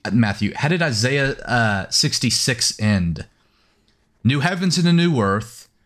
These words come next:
giving birth to something new, where God gathers all people and nations and tongues from the ends of the earth and brings them together.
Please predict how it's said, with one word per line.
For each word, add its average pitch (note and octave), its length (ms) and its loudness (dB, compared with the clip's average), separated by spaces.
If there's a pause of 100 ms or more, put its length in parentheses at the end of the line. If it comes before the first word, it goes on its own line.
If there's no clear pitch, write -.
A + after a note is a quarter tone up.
(200)
giving C3 380 0
birth C#3+ 380 0
to D3 100 0
something C#3 440 0
new, A#2 300 4
where A2+ 240 0
God C3 580 -2
gathers B2 500 0
all B2+ 320 -2
people C3+ 440 0
and A2+ 140 4
nations A#2+ 480 0
and G#2+ 200 0
tongues A2+ 380 2
from A2 200 2
the G#2+ 120 4
ends G#2+ 160 2
of G2 80 -2
the G2+ 160 2
earth G2 160 0
and G2 80 2
brings G2+ 280 2
them F#2+ 120 0
together. F2+ 420 -6